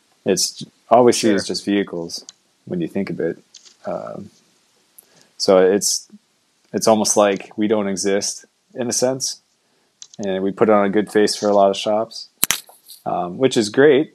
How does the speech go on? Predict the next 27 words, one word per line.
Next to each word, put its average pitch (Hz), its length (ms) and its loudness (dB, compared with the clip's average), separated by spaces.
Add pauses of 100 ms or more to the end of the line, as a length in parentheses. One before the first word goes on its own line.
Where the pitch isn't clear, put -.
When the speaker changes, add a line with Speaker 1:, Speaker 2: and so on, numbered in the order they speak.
(120)
Speaker 1:
You 107 80 -10
know, 104 260 -4
it 107 100 0
helps 110 260 2
build 107 420 0
reputation, 92 760 -8
and, 87 200 -12 (760)
uh, 67 320 -10 (840)
you 101 80 -4
know, 87 80 -2
you 101 160 4
wanna 107 260 4
see, 104 460 2 (460)
uh, 92 180 0
those 101 220 0
you 90 60 -4
help 92 200 0
succeed. 120 640 0 (1900)
Um, 90 240 -2
but 98 160 0
it's, - 320 -2
yeah, 101 240 0 (840)
it's - 140 -4
just - 220 -2
that. 113 260 6
It's - 180 -12
like, 98 240 -6